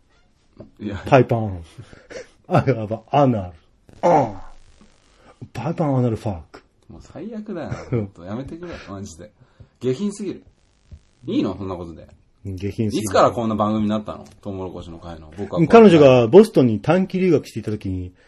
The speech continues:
Speaker 2: 外人と浮気され、初めてのエヌティーアール、ネットラレを体験し、興奮しすぎて、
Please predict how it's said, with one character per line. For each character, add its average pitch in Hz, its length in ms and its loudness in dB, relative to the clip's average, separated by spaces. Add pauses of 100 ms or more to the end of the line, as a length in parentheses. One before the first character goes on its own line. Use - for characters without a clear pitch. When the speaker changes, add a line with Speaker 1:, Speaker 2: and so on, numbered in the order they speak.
(140)
Speaker 2:
外 151 260 8
人 175 200 4
と 156 80 0
浮 165 160 8
気 - 60 -14
さ 139 100 6
れ、 127 240 2 (320)
初 143 260 6
め 185 80 6
て 127 80 2
の 107 100 -2
エ 117 120 2
ヌ 160 140 6
テ 165 140 -4
ィ 147 60 4
ー 139 80 4
ア 113 40 2
ー 98 40 -2
ル、 92 80 -8
ネ 104 100 -2
ッ 117 60 -2
ト 160 100 -2
ラ 160 80 0
レ 147 100 -4
を 135 60 -4
体 123 240 -2 (260)
験 104 220 -2
し、 101 340 -12 (420)
興 147 160 6
奮 139 220 2
し - 60 -14
す 117 140 -8
ぎ 92 80 -12
て、 82 180 -14